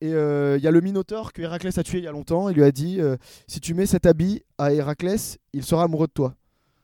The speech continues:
Donc elle lui met cet habit, logiquement. Bah, et puis Héraclès, il meurt, voilà.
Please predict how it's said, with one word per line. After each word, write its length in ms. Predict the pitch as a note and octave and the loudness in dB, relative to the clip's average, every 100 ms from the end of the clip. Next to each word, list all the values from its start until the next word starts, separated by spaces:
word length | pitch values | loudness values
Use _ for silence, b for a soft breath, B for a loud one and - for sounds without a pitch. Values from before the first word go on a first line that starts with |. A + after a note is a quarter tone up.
| _ | _
Donc 120 | C#3 | 0
elle 80 | D3+ | 4
lui 60 | D3+ | 4
met 80 | F3 | 4
cet 160 | D#3+ | -4
habit, 180 | D#3+ D3 | -10 -6
logiquement. 420 | D3+ B2+ B2+ B2 C3+ _ b b b b b b b _ - | -6 -6 -10 -12 -12 _ b b b b b b b _ -6
Bah, 120 | C3+ | -4
et 40 | |
puis 160 | C3+ D3+ | -2 -2
Héraclès, 320 | C#3+ C3 - | -4 -8 -10
il 60 | C#3 | -6
meurt, 220 | B2 B2+ | -6 -8
voilà. 200 | A#2 | -12